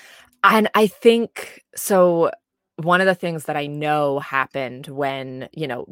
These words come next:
w-, what we were talking about, where when I told this woman we were going to start charging, she freaked out. When people are on a site like Trusted House Sitters, they're there because they don't wanna pay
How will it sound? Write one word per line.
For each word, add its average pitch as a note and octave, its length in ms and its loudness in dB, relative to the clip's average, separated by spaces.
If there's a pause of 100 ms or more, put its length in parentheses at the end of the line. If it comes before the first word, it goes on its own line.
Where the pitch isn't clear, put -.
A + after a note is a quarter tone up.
w-, E3+ 140 -6
what D#3+ 160 0
we D3+ 60 -4
were C#3 80 -4
talking C3+ 220 -6
about, B2+ 160 -8
where C3+ 140 -4
when C#3 140 -8
I B2+ 100 -8
told C3+ 280 -6
this C3+ 180 -8
woman C3 240 -6
we C3+ 80 -8
were B2+ 160 -8
going C3+ 240 -8
to C3 60 -12
start - 260 -8
charging, C#3+ 480 -4
she - 240 -14 (120)
freaked C3+ 300 -8
out. - 160 0 (1300)
When G#3+ 520 2
people F#3 400 -6
are D#3 180 0
on C#3+ 200 -4
a D3 60 -8
site C3+ 300 -6
like D3 140 -8
Trusted - 360 -10
House - 260 -8
Sitters, - 480 -8 (380)
they're D#3+ 240 0
there A3+ 260 2
because F3 360 -10
they E3 120 -4
don't D3 240 -4
wanna D3 180 -8
pay A2 480 -8